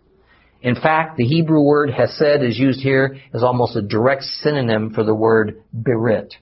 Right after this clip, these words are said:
which means covenant. So Moses is actually beseeching God's mercy according to your great covenant. That's the essence of it. So the sum total of what Moses pled with God for on behalf of rebellious Israel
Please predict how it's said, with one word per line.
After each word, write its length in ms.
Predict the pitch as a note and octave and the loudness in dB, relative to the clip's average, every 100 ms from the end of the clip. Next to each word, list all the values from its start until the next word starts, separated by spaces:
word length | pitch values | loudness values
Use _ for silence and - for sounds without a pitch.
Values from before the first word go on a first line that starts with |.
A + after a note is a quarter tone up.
| _ | _
which 220 | - - | -10 -10
means 200 | G2+ G2 | -8 -10
covenant. 520 | - G#2 - - - - _ _ _ _ _ _ _ _ _ | -6 -6 -6 -12 -20 -20 _ _ _ _ _ _ _ _ _
So 180 | - A#2+ | -6 0
Moses 580 | A2+ C3 F3 G3 G3 C#3+ | 2 2 2 0 0 0
is 60 | C3 | 0
actually 380 | D3 E3 F3 | 0 -2 -2
beseeching 540 | D#3 D3 - C#3+ C#3+ C3 | -2 -2 -2 -2 -2 0
God's 280 | B2+ B2+ A#2+ | 2 0 0
mercy 520 | A#2 A#2 A#2+ A#2 - _ _ _ _ - | 0 0 -2 -6 -8 _ _ _ _ -8
according 640 | - - D3 D3 C#3+ C#3 | -8 -2 0 2 0 -2
to 120 | C3 | -2
your 240 | A#2+ A2 G#2 | 0 0 0
great 580 | G#2+ B2 A#2+ - - | 0 0 0 -6 -16
covenant. 720 | - - C3+ G#2+ F2 - - - _ _ _ _ _ - | -6 -2 0 -2 -6 -18 -20 -20 _ _ _ _ _ 0
That's 280 | C#3+ C#3+ - | 0 -2 -4
the 160 | A#2 | 0
essence 380 | G2+ - - - | 0 -2 -12 -12
of 160 | - - | -12 -14
it. 60 | _ _ _ _ _ _ _ _ - - | _ _ _ _ _ _ _ _ -20 -4
So 160 | C#3 | 0
the 120 | B2+ | 0
sum 400 | A#2 F#3 A#3 D4+ | 0 0 2 2
total 500 | D4 A#3 G3 D3+ B2+ | 0 2 2 4 4
of 80 | B2+ | 4
what 160 | B2 B2 | 2 0
Moses 420 | B2 D#3+ F#3 A3 - | 2 0 0 -4 0
pled 240 | F#3 F3 | 0 2
with 240 | F#3 F3 | 0 0
God 380 | E3 D3 C3+ C3 | 2 2 2 0
for 280 | A#2+ G2+ A2+ | 2 4 4
on 140 | A2+ | 2
behalf 420 | G#2+ A2 C3 C#3 D#3 | 0 0 2 0 -2
of 100 | E3 | -2
rebellious 540 | E3 E3 E3+ E3+ E3 | 0 2 2 2 2
Israel 520 | D#3+ A#2 A2 F#2+ A#2+ | 0 0 0 0 -2